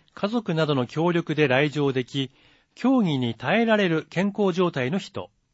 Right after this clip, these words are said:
直近五回の全国障害者技能大会において、参加予定種目で金賞の受賞歴がない人。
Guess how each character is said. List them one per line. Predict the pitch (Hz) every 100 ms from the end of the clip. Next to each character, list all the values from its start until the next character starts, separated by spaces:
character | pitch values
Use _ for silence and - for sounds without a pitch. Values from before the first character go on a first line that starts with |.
| _ _ _ _ _ _ _ _ _ _ _ _ _ _ _ -
直 | 185 -
近 | - 247 226
五 | 170 170
回 | 285 285 233
の | 156 120 101 113
全 | 175 240
国 | 202 165 147
障 | 175 226
害 | 220 202
者 | 180 147
技 | 143
能 | 196 208
大 | 202 185
会 | 175 151 135
に | 135
お | 165
い | 151
て、 | 160 160 _ _ _ _ _ _
参 | - 165 190
加 | 190 180
予 | 170
定 | 165 185 180
種 | -
目 | 180 170 170
で | 160 151 - -
金 | - 202 220
賞 | - 220 202 185
の | 190
受 | 131 131 131
賞 | - 247 208
歴 | 170 - 165
が | 233
な | 165 175
い | 143
人。 | 101 - 95